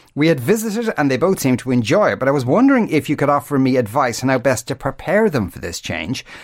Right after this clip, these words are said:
They are generally open to new experiences, but I know they will miss their current minder,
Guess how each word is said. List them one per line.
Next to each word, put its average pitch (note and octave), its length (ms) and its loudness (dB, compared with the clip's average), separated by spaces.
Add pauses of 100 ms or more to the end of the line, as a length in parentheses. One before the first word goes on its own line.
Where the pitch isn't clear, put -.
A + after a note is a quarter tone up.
(140)
They D#3+ 180 4
are D#3+ 100 2
generally A#3 420 2
open F#3+ 360 0
to G#2+ 100 -4
new A2+ 140 0
experiences, F#2 680 -4
but C#3 160 0
I C#3+ 140 2
know E3+ 240 2
they F#3+ 100 4
will D#3 140 2
miss C#3 240 2
their A2+ 160 0
current G#3 460 -2
minder, F#2+ 400 -4